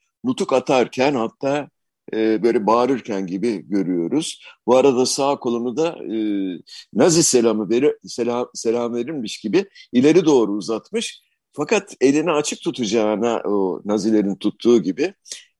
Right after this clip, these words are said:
e, Heil Hitler derlerken sadece iki parmağını, işaret ve orta parmağını bir makas şeklinde açmış. E, ve, e, hani bu parmaklar yukarı doğru baksa buna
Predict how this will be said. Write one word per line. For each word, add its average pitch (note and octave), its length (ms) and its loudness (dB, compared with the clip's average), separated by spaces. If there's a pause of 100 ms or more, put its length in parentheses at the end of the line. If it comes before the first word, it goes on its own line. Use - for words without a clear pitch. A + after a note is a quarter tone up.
e, G#2+ 40 2 (480)
Heil G2+ 200 2
Hitler G#2 440 0
derlerken G2 640 -4 (280)
sadece G3 520 -2
iki - 240 -4
parmağını, G#2+ 640 0 (340)
işaret E3 560 -4
ve F#3 40 -6
orta E3 380 -6
parmağını B2 580 -6
bir B2+ 240 -2
makas C3 360 -4
şeklinde F2+ 600 -4 (300)
açmış. - 640 -4 (720)
E, F#2 60 0 (1200)
ve, F#3+ 60 8
e, C3 500 6 (200)
hani B2+ 240 4
bu D3+ 100 4
parmaklar D3 540 4
yukarı D3+ 340 2
doğru C3+ 280 2
baksa C3 320 -4
buna D#3 240 -4